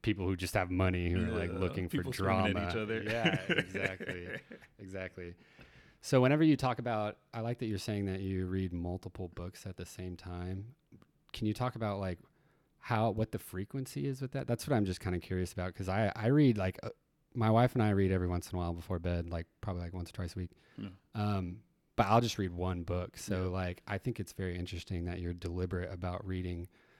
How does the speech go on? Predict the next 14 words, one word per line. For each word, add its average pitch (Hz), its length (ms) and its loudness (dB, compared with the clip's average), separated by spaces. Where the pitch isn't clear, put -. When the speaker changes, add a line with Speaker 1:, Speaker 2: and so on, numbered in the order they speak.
Speaker 1:
like, 92 160 -2
multiple 92 560 -4
books. 87 420 -8
Can - 160 -10
you 92 60 -4
talk 90 180 -8
about, 92 220 -6
like, 95 200 -6
maybe 92 280 0
what 90 220 -2
some - 200 0
of 90 60 2
those 87 140 0
books - 440 -8